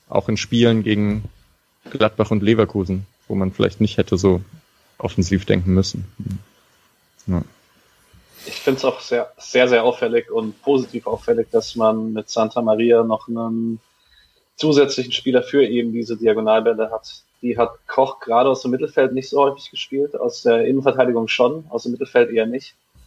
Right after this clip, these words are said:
Speaker 2: Ähm, und man hat halt mit Günther und Schmid halt zwei absolute Waffen, würde ich mal sagen.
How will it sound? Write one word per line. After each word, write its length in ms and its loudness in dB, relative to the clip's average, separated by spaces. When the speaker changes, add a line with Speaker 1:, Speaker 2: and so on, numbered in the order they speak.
Speaker 2:
Ähm, 760 0
und 300 -4
man 140 2
hat 120 0
halt 200 2
mit 260 -4
Günther 260 0
und 120 0
Schmid 340 -6
halt 360 2
zwei 280 -8
absolute 880 -6
Waffen, 320 -2
würde 140 0
ich 120 -10
mal 80 2
sagen. 400 2